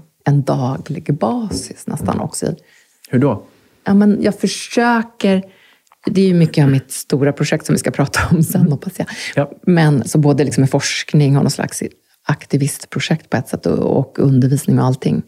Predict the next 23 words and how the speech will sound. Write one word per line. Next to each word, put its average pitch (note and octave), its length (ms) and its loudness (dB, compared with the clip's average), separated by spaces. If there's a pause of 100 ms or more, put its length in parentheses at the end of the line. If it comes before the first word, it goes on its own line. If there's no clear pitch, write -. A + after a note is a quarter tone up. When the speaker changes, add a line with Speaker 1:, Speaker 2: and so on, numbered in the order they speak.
(380)
Speaker 2:
Ja, D#3+ 100 2
men F#3+ 160 2
det F3+ 80 0
blir F3+ 180 2
bra. F3+ 260 2
Vi D#3 140 2
rör F3 180 2
oss E3 100 -2
Speaker 1:
Livet. C4+ 160 2
Speaker 2:
in F3 60 2
i B2 60 6
det A2 60 2
nu. A2+ 100 0 (280)
Ja, E3 100 2
men F3+ 240 2 (300)
Speaker 1:
<laughs> - 300 -12
Ja, - 200 -4 (240)
vi - 80 -8
går A#3+ 100 4
in A#3+ 120 0
i A3 40 4
det. D#3+ 100 2
Ja, - 60 -2